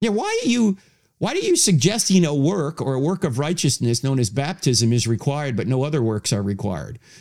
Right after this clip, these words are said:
You would, you're adding to the gospel, you're adding a work to grace, and we are not saved by works,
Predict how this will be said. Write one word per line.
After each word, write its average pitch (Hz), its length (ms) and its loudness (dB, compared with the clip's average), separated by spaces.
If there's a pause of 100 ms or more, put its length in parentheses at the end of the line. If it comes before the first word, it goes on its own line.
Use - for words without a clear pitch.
(100)
You 185 180 6
would, 196 400 0 (500)
you're 185 220 2
adding 180 640 0 (380)
to 196 80 0
the 170 80 4
gospel, 202 420 -2
you're 156 240 0 (100)
adding 202 580 0
a 165 80 0
work 185 380 0
to - 120 2
grace, 190 460 2
and 175 120 4
we 226 140 2
are 233 80 -2
not 285 360 -2
saved 302 560 2
by 147 220 -2
works, 123 480 -2